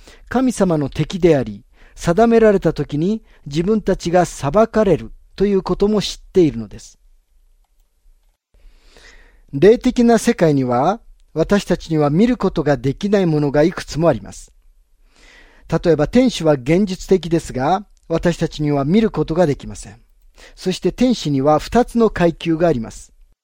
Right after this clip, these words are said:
神様と共にいて神様に仕えている天使と、サタンと共にいる堕落した天使たちです。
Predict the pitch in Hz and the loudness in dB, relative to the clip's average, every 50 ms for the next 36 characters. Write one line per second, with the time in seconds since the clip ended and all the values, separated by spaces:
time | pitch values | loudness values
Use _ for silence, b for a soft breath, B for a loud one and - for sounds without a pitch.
0 | _ _ _ _ _ _ _ _ _ _ _ _ _ _ _ - _ _ _ b | _ _ _ _ _ _ _ _ _ _ _ _ _ _ _ -20 _ _ _ b
1 | b b b b b b b b b b b b b - 214 240 240 208 - 185 | b b b b b b b b b b b b b 0 0 0 2 2 2 2
2 | 170 160 156 - 156 147 - - 196 190 180 165 156 147 143 123 - 151 151 170 | 2 2 0 0 -2 -2 0 0 0 2 2 2 2 2 0 0 0 2 2 2
3 | - - 208 233 247 226 - - 175 165 151 147 139 - - - - - 165 165 | 2 2 0 2 2 2 0 0 0 2 0 0 -2 -4 -6 -6 0 2 2 2
4 | 160 - - 147 143 135 135 131 - - - 202 190 151 - - - - 127 143 | 2 2 0 0 0 0 -2 -4 -6 -2 -2 0 0 0 -4 -6 -10 -8 -4 -4
5 | 170 208 b b b b b b - - - 226 254 - - 208 180 151 - - | -4 -4 b b b b b b -20 -4 -2 -2 0 2 2 2 2 0 -2 -4
6 | 147 135 - 160 175 170 156 143 139 131 135 127 143 139 113 - 135 143 160 196 | -6 -4 -2 -2 -2 0 0 0 2 0 0 0 -2 -4 -4 -4 -2 0 0 0
7 | 208 - - 220 - - - 185 175 - - 196 175 135 - - - 117 98 - | 0 -2 -4 -6 -6 -2 -4 -4 -4 0 0 0 0 0 -2 -8 -14 -14 -14 -14
8 | - - - - - - | -16 -14 -16 -18 -18 -18